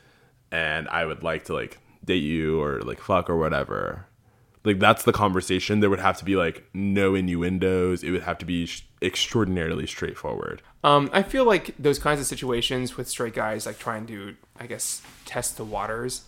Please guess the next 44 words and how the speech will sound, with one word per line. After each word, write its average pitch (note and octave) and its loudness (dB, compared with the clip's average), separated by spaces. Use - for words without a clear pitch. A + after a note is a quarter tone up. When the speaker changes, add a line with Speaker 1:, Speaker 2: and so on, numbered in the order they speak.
Speaker 2:
they C3 2
kinda F#3 0
have D#3+ 2
to C3+ -6
know A2+ -4
you C3 -2
for - -6
a D3 2
little D3 2
bit C#3+ -2
longer D3 0
to C3 -6
kinda A#2+ -4
feel A#2 -10
comfortable A#2 -6
with A2 -8
who A#2 -8
you A2+ -6
are G#2 -2
as A2 -8
a G#2+ -12
person. B2 -6
Speaker 1:
Yeah. G2 4
Speaker 2:
Um, A#2 0
but C3+ 2
it's C3+ -4
always E3 0
just, - -6
like, G#2 -8
they're A#2+ -6
drunk A2 -10
first. - -12
Like, B2+ -6
they C3+ -2
can't D#3 -6
ever A#2+ -6
just A#2 -12
be, A2+ -12
like, G2+ -14
sober F#2 -10
and G2+ -14
try F#2+ -6
it E2+ -6
out. - -10